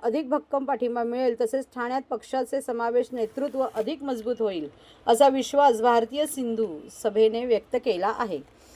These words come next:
पक्षाच्या नेतृत्वाच्या दूरदृष्टीवर पूर्ण विश्वास असल्याचे नमूद करत या मागणीवर सकारात्मक विचार केला जाईल, अशी अपेक्षा व्यक्त करण्यात आली आहे.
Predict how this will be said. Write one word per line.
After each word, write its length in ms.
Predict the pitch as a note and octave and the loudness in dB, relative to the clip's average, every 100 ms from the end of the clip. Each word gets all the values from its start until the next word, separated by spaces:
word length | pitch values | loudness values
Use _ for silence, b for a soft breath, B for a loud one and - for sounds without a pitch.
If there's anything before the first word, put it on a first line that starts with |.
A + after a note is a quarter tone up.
| B B | B B
पक्षाच्या 420 | C4+ C4+ D#4 D4 D#4+ | -2 4 4 6 2
नेतृत्वाच्या 640 | D#4 D4+ D#4 D4+ D4+ D#4 | 0 -2 0 0 2 2
दूरदृष्टीवर 760 | C4 C4+ C#4 C#4+ - D4 C#4+ | 2 2 2 0 -6 0 0
पूर्ण 260 | C#4 C#4 C#4+ | 0 -2 -2
विश्वास 440 | D#4 D4+ C#4+ C#4+ | -2 -4 -2 0
असल्याचे 600 | C#4 A3+ B3+ A#3+ - A3+ F#3+ | 0 -2 -2 -4 0 0 0
नमूद 300 | A3+ A#3+ C4 - | -2 -2 -4 -2
करत 320 | C4 C4+ A3 | 2 0 0
या 160 | A#3+ A#3+ | -2 0
मागणीवर 480 | B3 A#3+ C4 C#4 | 0 -2 0 0
सकारात्मक 640 | C4+ B3 B3 C4 C4 C#4+ D#4 | 0 -4 0 0 -2 -6 -8
विचार 320 | C#4 B3+ B3 | -8 -4 -4
केला 280 | A3 A3+ A3 | 0 0 0
जाईल, 400 | G#3+ A3+ F#3 D#3 - b b b | 0 -2 -2 -6 -12 b b b
अशी 200 | B3+ D#4 | -2 4
अपेक्षा 440 | D4+ D4 D4+ E4 | 2 4 0 2
व्यक्त 300 | C#4+ B3+ - D4+ | 0 0 0 -2
करण्यात 320 | C#4+ A#3+ C4 | 0 -2 -2
आली 260 | C4 G3+ F#3+ | -2 -2 -2
आहे. 280 | E3 E3 | -4 -6